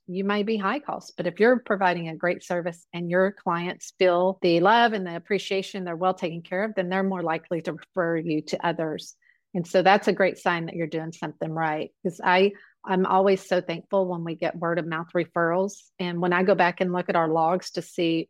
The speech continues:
where did the most people come from, either on the job seeker side or the business side, word of mouth is one of our biggest referrals. And that just blesses me because I'm like, "Okay, we're doing,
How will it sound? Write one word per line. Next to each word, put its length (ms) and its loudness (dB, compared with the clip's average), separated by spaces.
where 240 2
did 200 -2
the 80 -4
most 300 -6
people 260 -2
come 300 -6
from, 380 -2
either 280 -2
on 100 -8
the 100 -14
job 240 -2
seeker 280 -4
side 320 -2
or 120 0
the 100 -2
business 400 -6
side, 320 -4
word 280 4
of 60 4
mouth 280 2
is 180 -4
one 140 -4
of 100 -4
our 120 0
biggest 480 -4
referrals. 600 -2
And 120 -2
that 300 -4
just 240 -4
blesses 580 2
me 260 -8
because 280 -4
I'm 100 -2
like, 160 -4
"Okay, 260 2
we're 160 2
doing, 260 4